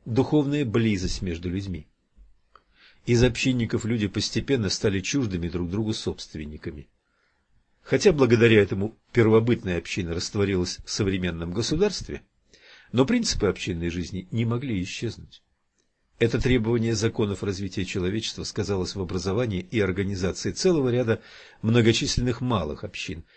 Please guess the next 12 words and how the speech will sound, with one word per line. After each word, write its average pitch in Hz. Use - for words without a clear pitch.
малых 107
группировок. 104
Большая 98
община 135
или 151
государство 98
разделилось 151
на 120
бесчисленное 120
множество 127
различных 107
организаций 107